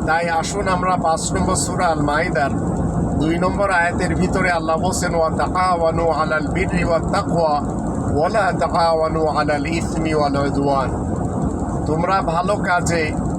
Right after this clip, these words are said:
নেক কাজে তাকওয়ার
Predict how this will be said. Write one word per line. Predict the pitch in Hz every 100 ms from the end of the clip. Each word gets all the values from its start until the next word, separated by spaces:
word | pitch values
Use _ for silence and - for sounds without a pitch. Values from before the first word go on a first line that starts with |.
| - - - - - - - 143
নেক | 165 196
কাজে | 185 185 180 165 156 147 - - - - - - - - - - - - - - 165
তাকওয়ার | 180 - 208 208